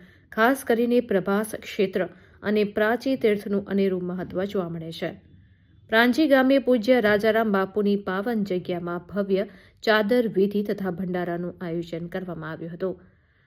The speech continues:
આ ધાર્મિક કાર્યક્રમ અંતર્ગત નિતેશ દાસ બાપુની ચાદર વિધિ યોજાઈ હતી, જેમાં ત્રણસોથી વધુ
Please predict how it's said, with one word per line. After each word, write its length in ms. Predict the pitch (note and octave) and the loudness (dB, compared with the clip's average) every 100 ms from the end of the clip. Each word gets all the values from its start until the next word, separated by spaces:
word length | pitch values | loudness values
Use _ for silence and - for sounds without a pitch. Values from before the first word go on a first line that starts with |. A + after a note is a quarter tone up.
| _ - | _ 2
આ 120 | A3 | 4
ધાર્મિક 500 | G#3+ A#3+ B3 C#4+ C#4 | 6 4 4 2 4
કાર્યક્રમ 460 | A#3+ B3+ C4 C4 - | 4 6 4 0 0
અંતર્ગત 500 | G#3+ A3 G3+ A#3+ A3+ | 2 2 4 2 4
નિતેશ 440 | A3 A3 A#3+ A#3 | 0 4 2 2
દાસ 300 | G3 F#3+ G3+ F#3+ | 0 0 0 0
બાપુની 420 | F#3+ F#3+ G3 G3 | 0 0 2 2
ચાદર 380 | G3+ F3 F3+ E3+ | 0 -2 0 0
વિધિ 260 | E3+ F#3+ F3+ | 0 0 0
યોજાઈ 400 | E3+ F3 G3 G#3 | 0 0 0 0
હતી, 220 | G3+ A3 | -2 -4
જેમાં 280 | G3+ F3+ E3+ | -2 -4 -4
ત્રણસોથી 480 | F#3 F#3+ F#3+ G3+ G#3 | -4 -4 -4 -4 -4
વધુ 280 | F#3 F#3+ | -4 -4